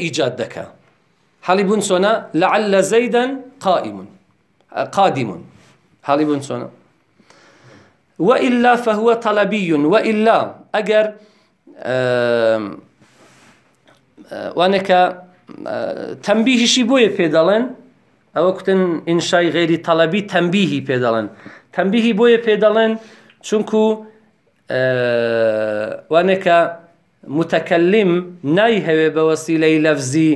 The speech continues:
بە وەسیلەی لەفزەکە خەبەرێکی بدا، یا تەڵەبی شتێکی بکا، بەڵکو دەیهەوێت بە وەسیلەی ئەو لەفزی، مەسەن، فیعلی مەدحەکە، دەیهەوێت بە وەسیلەی، ئە، ئەو فیعلە مەدحەیە مخاتەب ئاگادار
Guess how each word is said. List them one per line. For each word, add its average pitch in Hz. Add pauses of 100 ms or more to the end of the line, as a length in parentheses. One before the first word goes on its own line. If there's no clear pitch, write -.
(560)
بە 151
وەسیلەی 165
لەفزەکە 151
خەبەرێکی 160
بدا، 147 (560)
یا 160 (120)
تەڵەبی 180
شتێکی 151
بکا، 165 (460)
بەڵکو 196 (120)
دەیهەوێت 175 (400)
بە 151
وەسیلەی 180 (200)
ئەو 220 (540)
لەفزی، 175
مەسەن، 185 (100)
فیعلی 175
مەدحەکە، 160 (680)
دەیهەوێت 185
بە 190
وەسیلەی، 190
ئە، - (320)
ئەو 233 (100)
فیعلە 196
مەدحەیە 190 (760)
مخاتەب 185 (100)
ئاگادار 190